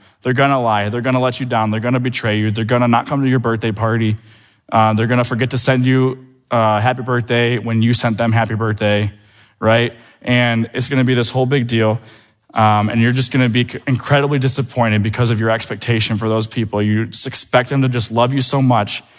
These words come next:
and because of that, you're gonna get hurt. They're people. Instead of saying, "I can't believe she would, and I'm just shocked that they would, and I never thought a Christian would do this,"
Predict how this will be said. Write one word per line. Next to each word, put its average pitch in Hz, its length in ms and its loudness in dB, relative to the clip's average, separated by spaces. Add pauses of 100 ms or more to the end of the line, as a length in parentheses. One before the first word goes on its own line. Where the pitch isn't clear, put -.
(120)
and 120 120 2
because 127 300 0
of 117 120 0
that, 113 240 0
you're 107 80 -6
gonna 104 220 -2
get 98 160 -4
hurt. 98 280 -4 (2250)
They're 127 180 0
people. - 460 -4 (1400)
Instead 160 280 0
of 160 140 -2
saying, 151 240 0
"I 127 60 2
can't 151 240 -2
believe 139 200 -2
she 151 220 0
would, 147 260 2
and 139 100 2
I'm 131 100 2
just 113 120 -2
shocked 151 260 2
that 117 140 -14
they 143 160 0
would, 147 220 2
and 135 100 0
I 120 60 2
never 135 280 2
thought 135 200 0
a 117 40 -2
Christian 147 420 -2
would 139 120 0
do 143 160 2
this," 151 540 -2